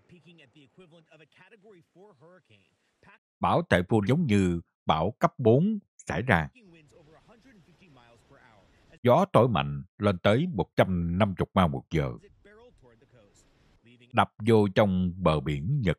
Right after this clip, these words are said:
Speaker 2: Bản.
Speaker 1: at least four dead and dozens more injured.
Speaker 2: Ít nhất có bốn người chết, số người bị thương còn nhiều hơn nữa.
Speaker 1: Typhoon Shanshan, now the most
Speaker 2: Cơn bão Typhoon Shanshan
Speaker 1: most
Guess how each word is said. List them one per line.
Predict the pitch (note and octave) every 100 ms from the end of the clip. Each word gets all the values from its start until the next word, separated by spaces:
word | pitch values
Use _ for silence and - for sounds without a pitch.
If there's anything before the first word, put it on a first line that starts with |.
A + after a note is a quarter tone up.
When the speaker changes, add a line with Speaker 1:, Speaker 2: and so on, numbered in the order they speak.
| -
Speaker 2:
Bản. | C#3 C#3+ A#3 B3 _
Speaker 1:
at | B2
least | C3 _ _
four | E3+ F3 D3
dead | C3+ B2+ _
and | E3 F3 C3+
dozens | F3+ F#3+ A3+ E3+
more | F3 C#3 A2+
injured. | B2+ C3 F#2+ _ _ _ _ _ _ -
Speaker 2:
Ít | E3+ -
nhất | F#3 - -
có | C3+
bốn | C#3+ A#2+ C3 G3+
người | G#2+ C#2+
chết, | - D3 F#3 _ -
số | E3+
người | F#3+ E2 C#2
bị | B1+ -
thương | - G2+ E2+ D2 - _
còn | F#2 E2
nhiều | E2+ E2+ C#2
hơn | E2+ C#2+
nữa. | B1+ D#2 C3 B2 _ _ _ _ _ _ _ _ _ _ _ _ _
Speaker 1:
Typhoon | E3+ D#3+ A#3 A#3+
Shanshan, | _ D#3+ C#3+ D3+ C3 C#3
now | D3 F3 F3
the | F3
most | F3+ -
Speaker 2:
Cơn | A#2 F#2+
bão | D2+ D#2+ D3
Typhoon | - C#2+ D2 G#2+ F#2+ F2
Shanshan | - F2+ D#2+ F#2+ D#2+ D2 C2 A#1+ _
Speaker 1:
most | _